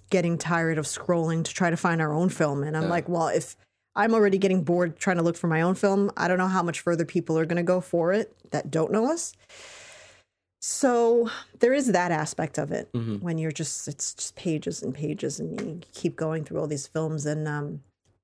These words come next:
Speaker 1: is anyone really gonna get to the end of that? I don't know. But there was something that, uh, that, that struck me. Now, we never, we never go into fests expecting to win.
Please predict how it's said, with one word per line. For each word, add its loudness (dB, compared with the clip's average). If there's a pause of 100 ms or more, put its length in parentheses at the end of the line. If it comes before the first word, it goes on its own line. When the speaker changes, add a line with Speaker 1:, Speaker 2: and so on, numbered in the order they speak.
(140)
Speaker 1:
is 4
anyone 2
really 0
gonna -2
get -2
to -6
the 0
end 0
of -2
that? 0
I 0
don't -4
know. 0 (1080)
But 2
there 4
was 0 (260)
something 0
that, -2 (120)
uh, -2
that, -4 (200)
that -4
struck -4
me. -10 (1160)
Now, 2
we 4
never, 4
we 2
never 4
go 2
into -2
fests -4
expecting -2
to -4
win. 0